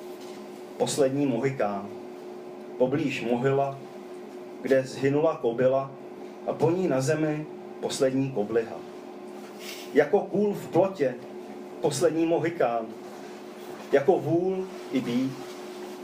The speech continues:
jako noc i den. Všechno bylo kůl.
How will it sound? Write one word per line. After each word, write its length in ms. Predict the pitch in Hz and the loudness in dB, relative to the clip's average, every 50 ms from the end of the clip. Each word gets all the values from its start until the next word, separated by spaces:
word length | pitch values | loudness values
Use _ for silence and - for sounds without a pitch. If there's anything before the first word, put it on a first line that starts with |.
| - | 2
jako 220 | 135 135 131 165 147 | 2 4 6 6 6
noc 540 | 135 143 156 175 175 - - - - - - - - - | 6 6 4 2 2 -2 -10 -12 -12 -12 -12 -10 -4 0
i 100 | 156 139 | 0 2
den. 340 | 123 110 104 104 104 104 101 - - - - - - - - - - - - - - - - - - - - - | 4 2 2 0 -4 -6 -8 -10 -12 -12 -12 -12 -12 -14 -14 -12 -12 -12 -12 -14 -14 -14 -14 -14 -14 -12 -8 -4
Všechno 640 | - - - 226 - - - - 123 113 107 104 101 - - - - - - | 2 4 4 4 4 2 -4 -4 -2 -2 -2 -2 -4 -8 -12 -12 -12 -6 0
bylo 480 | 120 147 165 170 170 170 165 170 170 - - - - - - - - | 4 6 6 6 6 4 4 2 -2 -6 -12 -16 -16 -16 -16 -6 0
kůl. 960 | - 208 220 226 233 220 214 208 196 175 165 143 127 123 117 110 101 98 | 2 2 4 4 4 4 4 2 2 2 2 2 2 2 0 0 -2 -4